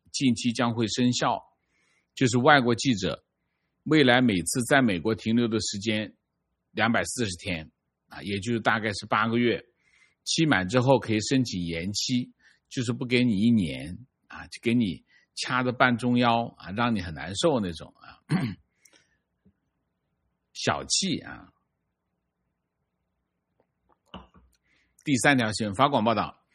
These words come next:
美国总统川普八月六号签署行政命令，对半导体和太阳能电池板生产的多晶硅及其衍生产品加征关税，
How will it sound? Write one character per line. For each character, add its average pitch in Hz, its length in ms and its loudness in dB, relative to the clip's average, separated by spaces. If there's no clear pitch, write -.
美 127 120 0
国 147 80 0
总 160 160 0
统 135 140 2
川 151 200 0
普 120 120 0
八 131 200 6
月 135 60 4
六 135 180 2
号 113 320 -2
签 147 220 2
署 117 160 -2
行 131 200 0
政 135 120 4
命 131 200 2
令， 117 240 -2
对 127 760 4
半 160 220 4
导 135 180 6
体 92 220 -6
和 123 220 0
太 139 200 0
阳 127 180 2
能 120 220 0
电 135 240 0
池 - 140 -6
板 95 260 -4
生 139 240 0
产 92 220 -4
的 98 140 -2
多 131 240 2
晶 127 200 2
硅 131 360 0
及 131 160 -2
其 135 140 0
衍 98 280 0
生 107 140 2
产 117 220 0
品 98 120 -2
加 107 180 -2
征 110 140 -4
关 110 200 -2
税， 131 320 -2